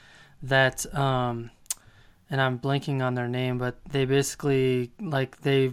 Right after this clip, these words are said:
funnel a lot of stuff to Daily Mail and stuff like that. I think they picked up some of your, um, night photography selfie stuff, and they did, like, a big piece on your, on, uh, like, night selfies.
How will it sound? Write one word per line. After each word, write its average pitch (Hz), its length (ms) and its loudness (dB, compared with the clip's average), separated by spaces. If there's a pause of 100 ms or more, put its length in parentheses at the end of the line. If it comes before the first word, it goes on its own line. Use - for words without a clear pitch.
(100)
funnel 139 500 0
a 131 40 2
lot 131 140 4
of 131 60 0
stuff 135 300 -2
to 139 100 -2
Daily 131 420 2
Mail 123 600 -2
and 120 260 -6 (560)
stuff - 260 -4
like 135 180 0
that. 135 140 2
I 135 60 2
think 139 280 -4
they 139 140 4
picked 143 360 0
up 143 160 2
some 139 220 0
of 135 60 2
your, 131 420 2
um, 123 460 -4 (380)
night 139 320 2
photography 139 720 2
selfie 180 560 2
stuff, 220 480 0 (760)
and 147 160 4
they 143 80 4
did, 143 220 4
like, 143 180 2
a 139 60 2
big 139 440 2
piece 151 400 -2
on 131 180 2
your, 123 440 -2 (160)
on, 131 260 -2
uh, 143 140 -8
like, 123 420 -4
night 160 220 2 (120)
selfies. 156 720 -2